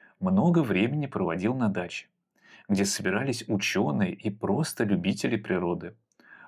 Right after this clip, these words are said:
Он наблюдал, записывал, сочинял. За свою жизнь он написал более трехсот рассказов и сказок. Его книг выпустили сорок миллионов экземпляров.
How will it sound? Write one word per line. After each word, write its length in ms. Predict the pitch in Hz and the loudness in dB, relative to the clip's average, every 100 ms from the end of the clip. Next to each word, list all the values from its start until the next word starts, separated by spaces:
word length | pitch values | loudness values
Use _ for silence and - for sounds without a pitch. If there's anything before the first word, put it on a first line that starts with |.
| - | -2
Он 220 | 156 151 | 2 2
наблюдал, 760 | 135 95 92 85 117 131 98 - | 2 2 0 0 -2 -2 -6 -8
записывал, 760 | - 101 101 120 - - 92 | -4 -2 0 0 0 -2 -2
сочинял. 720 | 87 - - - 87 113 123 - _ - - - - | -2 -2 -2 0 0 0 -2 -10 _ -20 -20 -18 -6
За 120 | - 101 | 0 0
свою 400 | - 98 110 147 | 0 0 2 2
жизнь 420 | 113 170 - - | 2 2 2 -2
он 180 | 120 127 | -2 0
написал 500 | 120 104 - 143 120 | 0 -2 -2 0 0
более 480 | 92 120 170 143 127 | 0 2 4 4 0
трехсот 580 | - 107 - - 196 180 | 0 0 0 0 0 0
рассказов 580 | 120 - 139 143 117 101 | -4 -4 -2 -2 -2 -4
и 60 | |
сказок. 540 | 101 - 92 85 - _ _ _ _ _ - - - - - - - | -4 -2 -2 -4 -16 _ _ _ _ _ -20 -20 -20 -20 -20 -8 2
Его 300 | 95 104 117 | 4 4 2
книг 480 | 117 - 110 160 98 | 0 4 6 6 2
выпустили 680 | 110 - 98 - 95 92 95 | 0 0 -4 -2 0 0 -2
сорок 640 | - - 113 180 170 - | -4 0 2 4 2 0
миллионов 560 | 127 120 113 127 113 110 | -2 0 2 2 0 -2
экземпляров. 840 | 98 98 95 98 90 - - | -2 0 0 0 -2 -4 -16